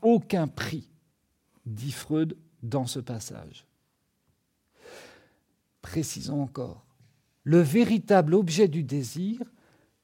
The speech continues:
n'est justement pas celui que les vitrines font miroiter,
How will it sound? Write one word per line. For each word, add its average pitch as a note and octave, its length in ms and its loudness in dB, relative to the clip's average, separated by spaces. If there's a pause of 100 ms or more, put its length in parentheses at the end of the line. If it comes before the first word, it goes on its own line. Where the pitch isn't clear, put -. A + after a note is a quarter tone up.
(160)
n'est D3+ 260 4
justement G#3 580 2
pas F3+ 180 2
celui C#3+ 520 -2
que C#3 100 -6
les B2 160 0
vitrines A#2+ 420 -6
font B2 220 -8
miroiter, D#3 720 -2